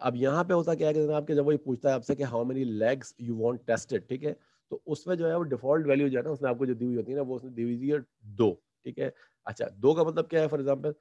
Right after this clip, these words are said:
अब यहाँ पर अगर आप, for example, अगर आपके पास क्वार्टरली डेटा है,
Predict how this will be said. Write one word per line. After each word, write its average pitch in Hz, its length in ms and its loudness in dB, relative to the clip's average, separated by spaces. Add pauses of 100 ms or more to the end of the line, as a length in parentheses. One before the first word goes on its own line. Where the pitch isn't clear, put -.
(200)
अब 120 120 -6
यहाँ 127 180 2
पर 151 100 4
अगर 156 120 6
आप, 147 180 2
for - 200 -2
example, 143 240 2
अगर 147 120 4
आपके 147 160 2
पास 139 160 -2
क्वार्टरली 131 380 4
डेटा 117 240 -4
है, 90 140 -10